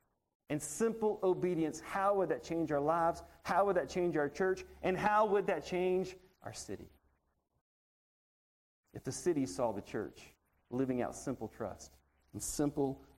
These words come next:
obedience to God. Naaman obeys even in his doubt. And I love this. You know why I love this? How many times have you heard that old line? I mean, it's, it's, it's, it's ancient now. You know, "You didn't experience healing because you didn't have enough faith." Tell that to Naaman. <laughs>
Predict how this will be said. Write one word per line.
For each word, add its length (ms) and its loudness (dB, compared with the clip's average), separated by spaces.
obedience 840 -4
to 80 -6
God. 380 -4
Naaman 400 0
obeys 580 0
even 380 0
in 160 -2
his 200 -2
doubt. 460 -4
And 100 2
I 60 6
love 320 6
this. 160 0
You 40 -4
know 60 0
why 120 2
I 60 6
love 240 6
this? 340 0
How 80 2
many 140 4
times 340 2
have 100 -2
you 100 -2
heard 200 2
that 120 4
old 160 6
line? 380 4
I 120 4
mean, 140 4
it's, 160 -2
it's, 180 0
it's, 280 -2
it's 240 -6
ancient 420 0
now. 320 2
You 80 2
know, 160 6
"You 140 2
didn't 140 4
experience 500 0
healing 200 0
because 220 2
you 60 0
didn't 160 0
have 120 0
enough 180 2
faith." 280 0
Tell 120 2
that 120 2
to 60 -2
Naaman. 520 2
<laughs> 40 -6